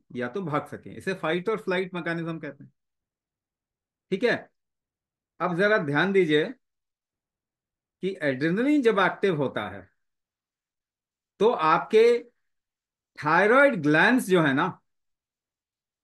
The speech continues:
वो रिसेसिव होते हैं, वो कम काम करते हैं। ये मैकेनिज्म ही है। जब आप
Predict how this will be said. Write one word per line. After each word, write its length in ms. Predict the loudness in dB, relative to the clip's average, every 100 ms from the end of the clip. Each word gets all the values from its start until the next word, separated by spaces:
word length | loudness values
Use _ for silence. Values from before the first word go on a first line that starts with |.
| _ _ _ _
वो 300 | -6 2 4
रिसेसिव 640 | 6 2 4 0 2 0 2
होते 280 | 0 0
हैं, 60 | -2
वो 100 | -2
कम 260 | -2 -2 -2
काम 240 | -4 -4
करते 280 | -10 -14 -20
हैं। 120 | -20 _ _ _ _ _ _ _ _ _ _ _ _ _ _ _ _ _ _ _ _ _ _ _ _ _ _ -20
ये 260 | -6 -4 -2
मैकेनिज्म 640 | -4 -4 -2 0 2 2
ही 160 | 2 0
है। 120 | -4
जब 200 | -2 0
आप 360 | 2 2 -2